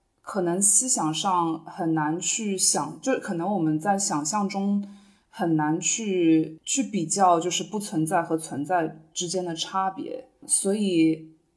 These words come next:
我觉得很多人可能就只是把它作为一个生育这件事情在讨论，而不是说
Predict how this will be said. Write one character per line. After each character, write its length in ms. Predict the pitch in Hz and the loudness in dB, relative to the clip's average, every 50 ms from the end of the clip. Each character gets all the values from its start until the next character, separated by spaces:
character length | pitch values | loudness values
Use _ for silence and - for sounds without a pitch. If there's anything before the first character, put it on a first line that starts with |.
| _ - | _ 0
我 120 | 190 185 | 2 2
觉 140 | 165 185 180 | 2 2 2
得 100 | 208 208 | 2 0
很 200 | 208 202 170 160 | -2 -2 -4 0
多 160 | 180 185 180 | 0 2 2
人 180 | 170 170 175 170 | 2 0 -2 -4
可 160 | - - 160 | -6 -4 -2
能 340 | 156 151 151 160 160 160 - - | 0 0 0 -2 -2 -4 -8 -12
就 160 | - 202 196 | -4 -4 -4
只 300 | 185 185 - - 156 151 | -4 -4 -6 -6 -6 -4
是 240 | 151 - - 196 220 | -4 -2 -2 -2 -4
把 260 | 208 214 165 143 143 | 0 2 2 2 2
它 160 | - 160 165 165 | 0 -2 -2 -2
作 240 | 160 - 202 190 170 | -2 -2 0 2 2
为 140 | 165 156 156 | 4 2 2
一 60 | 156 | 0
个 100 | 156 175 | 0 0
生 360 | 170 - - - 269 262 269 | 0 2 2 2 4 4 4
育 100 | 269 247 | 4 2
这 180 | 196 - 170 151 | 2 0 0 0
件 200 | 147 143 143 156 | 0 -2 -6 -6
事 180 | 151 - 160 | -4 -4 -4
情 180 | 156 - 156 143 | -4 -4 -6 -6
在 160 | 151 147 147 | -4 -6 -8
讨 220 | 147 - - 147 | -6 -4 -4 -2
论， 180 | 143 151 156 151 | 0 0 -2 0
而 220 | 151 160 160 156 | 2 0 0 0
不 100 | 160 175 | -2 -6
是 200 | 170 - 190 190 | -4 -4 -4 -4
说 640 | 175 - - - 185 180 175 170 165 170 170 170 | -2 -2 -2 0 0 2 4 4 4 2 0 -2